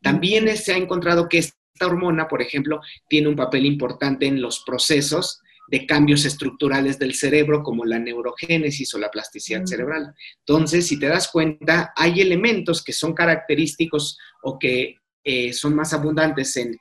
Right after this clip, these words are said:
Speaker 1: en el macho y en la, que en la hembra, o viceversa, dadas otros, otras sustancias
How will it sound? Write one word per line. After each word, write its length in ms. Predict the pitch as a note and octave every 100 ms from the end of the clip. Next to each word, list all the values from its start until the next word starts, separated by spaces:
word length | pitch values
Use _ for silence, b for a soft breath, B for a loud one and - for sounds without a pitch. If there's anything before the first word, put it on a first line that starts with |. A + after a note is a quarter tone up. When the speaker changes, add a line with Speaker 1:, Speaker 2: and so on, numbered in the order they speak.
| -
Speaker 1:
en 160 | B2
el 100 | B2
macho 580 | D3 D#3+ D#3+ D3+ D3 - _ -
y 140 | B2+
en 80 | C3
la, 260 | D3+ D3+ _ - - -
que 80 |
en 120 | C#3 D3+
la 160 | E3+
hembra, 320 | F#3 F3+ F3 -
o 80 | A#2+
viceversa, 720 | C#3 F3 E3 F#3 F3 F#3 - -
dadas 380 | A#2 B2 B2+ B2+
otros, 340 | A2+ B2+ - B B B
otras 280 | - B2+ C#3
sustancias 680 | C#3+ D3+ G#3 F#3 E3 F3 F3+